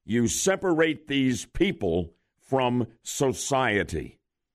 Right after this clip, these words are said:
Now, I know it's difficult to determine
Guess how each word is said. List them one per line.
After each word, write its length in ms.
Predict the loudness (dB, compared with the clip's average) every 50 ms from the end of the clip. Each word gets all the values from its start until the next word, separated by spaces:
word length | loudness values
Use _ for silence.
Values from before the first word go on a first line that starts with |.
| _ _ _ _ _ _ _ _ _ _
Now, 180 | -2 0 2
I 160 | 2 2 2 2
know 240 | 2 2 2 2
it's 160 | 2 0 0 0
difficult 520 | 2 2 2 0 0 2 2 2 2 2
to 80 | 0 0
determine 580 | 0 0 0 2 2 2 2 2 2 0 0